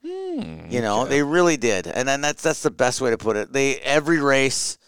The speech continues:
Speaker 2: it was South Saint Paul.
Speaker 1: Yeah.
Speaker 2: Every, every break went to South Saint Paul. Like, they just got every break. They got everything, and they earned all those breaks. And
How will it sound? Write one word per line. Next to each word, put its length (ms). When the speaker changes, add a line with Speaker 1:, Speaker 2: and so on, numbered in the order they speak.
Speaker 2:
it 100
was 140
South 220
Saint 160
Paul. 240
Speaker 1:
Yeah. 100
Speaker 2:
Every, 500
every 320
break 680
went 200
to 80
South 280
Saint 220
Paul. 280
Like, 220
they 100
just 260
got 200
every 400
break. 320
They 100
got 160
everything, 300
and 160
they 120
earned 360
all 240
those 260
breaks. 480
And 500